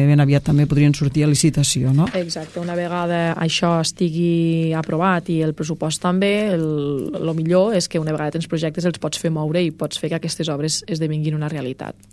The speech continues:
Speaker 1: Parlem de la resta de punts. Eh,
Speaker 2: Mhm.
Speaker 1: es porta també en el ple de demà aprovació inicial el projecte d'obres, eh, per a la substitució d'una coberta en un edifici situat entre la plaça del Mercadal, bueno, situat a la plaça del Mercadal, vaja,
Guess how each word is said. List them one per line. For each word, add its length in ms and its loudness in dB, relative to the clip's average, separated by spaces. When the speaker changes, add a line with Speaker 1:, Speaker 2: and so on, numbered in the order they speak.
Speaker 1:
Parlem 320 6
de 320 6
la 140 6
resta 260 2
de 420 6
punts. 380 6
Eh, 40 8
Speaker 2:
Mhm. 560 8
Speaker 1:
es 120 2
porta 280 6
també 480 6
en 100 8
el 100 4
ple 160 4
de 140 6
demà 120 8
aprovació 360 4
inicial 320 4
el 80 2
projecte 380 4
d'obres, 540 6
eh, 420 8
per 160 6
a 560 4
la 100 4
substitució 720 4
d'una 600 6
coberta 440 6
en 80 8
un 120 8
edifici 1160 6
situat 380 4
entre 180 6
la 140 4
plaça 540 6
del 180 6
Mercadal, 420 4
bueno, 220 8
situat 320 4
a 60 8
la 100 6
plaça 220 4
del 100 6
Mercadal, 340 4
vaja, 300 4